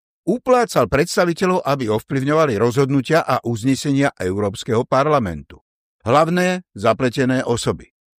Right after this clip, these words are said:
Eva Kaili, Grécko, bývalá podpredsednička Európskeho parlamentu a poslankyňa, ktorá bola obvinená z prijímania úplatkov a prania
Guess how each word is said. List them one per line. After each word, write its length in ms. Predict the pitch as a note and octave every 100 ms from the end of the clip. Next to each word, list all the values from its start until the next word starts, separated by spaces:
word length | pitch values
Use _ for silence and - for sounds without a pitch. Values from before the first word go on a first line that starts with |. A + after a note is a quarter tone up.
| -
Eva 320 | B2 C#3 D3 -
Kaili, 560 | E3+ F3+ F#3+ F#2 G2+ - _ -
Grécko, 560 | B2 E3+ - - B2+
bývalá 480 | - F#2+ A#2+ D#3 F#3+
podpredsednička 880 | F3+ F#3 - G3 - D3+ C3+ - A2+
Európskeho 560 | A#2 A#2+ A2+ - G#2+
parlamentu 560 | C3 C3+ D3 D3+ C#3+ E3 - _ _
a 160 | - C3+
poslankyňa, 800 | - G3 - E3+ A2+ G#2+ G#2 C3+ F3
ktorá 320 | - G#3 A3
bola 240 | G3 E3+
obvinená 560 | A2 A#2+ C#3 D3+ D#3 D#3+
z 160 | -
prijímania 480 | - G#2 G#2+ A2+ G#2
úplatkov 640 | F2+ B2+ E3 D#3+ - E3 D#3+ _ _ _ -
a 160 | F#3
prania 640 | F3+ - A2+ B2 B2+ B2+